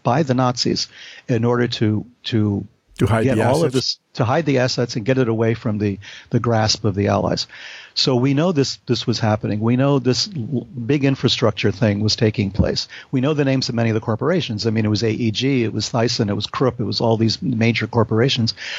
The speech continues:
Speaker 1: but a lot of, you know, very small corporations that we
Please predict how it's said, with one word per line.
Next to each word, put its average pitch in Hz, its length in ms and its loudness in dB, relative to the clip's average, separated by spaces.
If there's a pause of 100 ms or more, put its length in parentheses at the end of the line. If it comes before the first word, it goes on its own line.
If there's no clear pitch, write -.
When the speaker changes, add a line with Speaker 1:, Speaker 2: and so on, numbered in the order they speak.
(280)
Speaker 1:
but 131 100 0
a 123 60 2
lot 131 240 2
of, 123 180 -2
you 139 60 2
know, 110 100 2
very 120 220 2
small 131 280 0
corporations 110 600 0
that 113 80 2
we 113 220 2